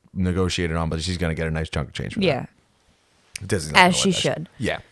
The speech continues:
Speaker 1: Disney's not gonna let that go to trial. No fucking
Speaker 2: <laughs>
Speaker 1: way. Um,
Speaker 2: Mm-hmm.
Speaker 1: Anthony Mackie is apparently involved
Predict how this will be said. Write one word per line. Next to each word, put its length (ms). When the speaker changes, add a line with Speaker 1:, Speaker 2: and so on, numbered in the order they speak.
Speaker 1:
Disney's 240
not 140
gonna 120
let 100
that 100
go 120
to 60
trial. 280
No 100
fucking 300
Speaker 2:
<laughs> 20
Speaker 1:
way. 100
Um, 80
Speaker 2:
Mm-hmm. 440
Speaker 1:
Anthony 400
Mackie 500
is 200
apparently 580
involved 540